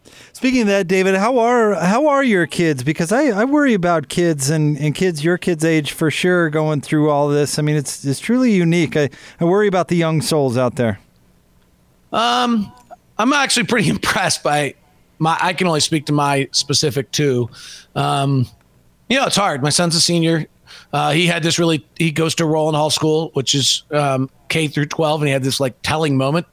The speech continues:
Speaker 2: where he said, "My gosh, I went to school for thirteen years with forty-five kids I never said goodbye to."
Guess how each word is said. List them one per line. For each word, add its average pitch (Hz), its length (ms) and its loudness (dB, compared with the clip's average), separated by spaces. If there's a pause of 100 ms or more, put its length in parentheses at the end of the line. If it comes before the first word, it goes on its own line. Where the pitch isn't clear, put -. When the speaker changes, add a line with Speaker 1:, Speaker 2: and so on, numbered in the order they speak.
Speaker 2:
where 139 120 -2
he 131 60 -2
said, 135 260 0 (960)
"My 147 80 -2
gosh, 156 200 0
I 160 80 2
went 160 160 0
to 156 80 0
school 175 260 -2
for 139 120 0
thirteen 170 460 -2
years 156 200 0
with 170 100 -2
forty-five 147 500 -2
kids 143 200 0
I 127 60 0
never 127 220 0
said 131 180 -2
goodbye 117 220 -4
to." 101 120 -6